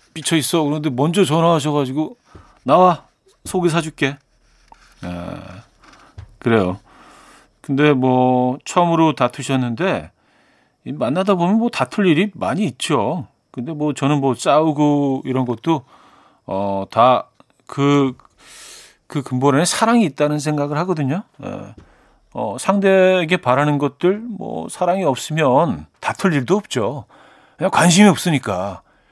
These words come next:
상관이 없으니까. 근데 뭔가 좀 이렇게 바라는 게 있고 또 전하고 싶은 게, 받고 싶은 게 있기 때문에, 어, 뭐 투정도 부리고 또 이게 싸움으로 또, 예, 변하고 뭐 그런 거 아니겠습니까? 네.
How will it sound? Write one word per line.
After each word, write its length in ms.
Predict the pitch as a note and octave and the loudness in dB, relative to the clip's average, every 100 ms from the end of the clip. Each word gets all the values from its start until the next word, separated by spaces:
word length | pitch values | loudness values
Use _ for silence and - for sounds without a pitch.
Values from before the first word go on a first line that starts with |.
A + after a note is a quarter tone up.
| _ | _
상관이 500 | - - A#3+ A#3 A#3 | -6 2 4 6 4
없으니까. 680 | D3 - A#2+ G2 - D#2 F#2 | 2 -2 -10 -10 -10 -10 -10
근데 160 | B2+ D3+ | -10 -6
뭔가 360 | C3 C#3+ D#3+ | -4 -2 -2
좀 160 | C#3+ D#3+ | -2 -6
이렇게 240 | C#3+ D#3+ D3 - _ | -8 -10 -12 -16 _
바라는 340 | A2 B2+ D3 | -4 0 0
게 100 | C#3+ | 0
있고 280 | C#3+ B2+ C#3+ | -2 -4 -10
또 320 | - C#3+ C#3 B2+ | -4 -2 -2 -4
전하고 340 | B2 C3 C3 | 0 2 0
싶은 300 | - - C#3 | -4 -2 0
게, 80 | C#3 | 0
받고 280 | - G#2 B2+ | -2 -4 -6
싶은 240 | - D3 | -4 -4
게 60 | B2+ | -4
있기 200 | A2+ A#2+ | -6 -8
때문에, 440 | - A2 G#2+ A#2 - - - - - - - - | -4 -2 0 -2 -4 -16 -20 -20 -20 -20 -20 -16
어, 320 | - F2 F2+ F2 | -6 -6 -4 -6
뭐 180 | F2+ G#2 | -8 -6
투정도 460 | - - D#3+ D3 | -2 0 2 2
부리고 560 | D3 B2+ G#2 G2+ A#2 C3 _ - | 0 0 0 0 -4 -4 _ -12
또 100 | - | -10
이게 140 | A#2 A2+ | -8 -6
싸움으로 540 | - C#3+ C#3+ C3+ B2+ | 0 2 2 0 -2
또, 360 | - A2 A#2 - _ _ | 0 -2 -2 -6 _ _
예, 60 | A2 G2+ - - | -10 -8 -10 -6
변하고 300 | G#2+ G#2 A2 | -4 -4 -2
뭐 80 | C3 | -4
그런 220 | - B2+ | 2 2
거 80 | C3 | 4
아니겠습니까? 640 | D3+ C#3+ - A2 - A#2+ - - _ _ | 2 0 -2 -2 -2 -6 -6 -20 _ _
네. 80 | F#2 | -10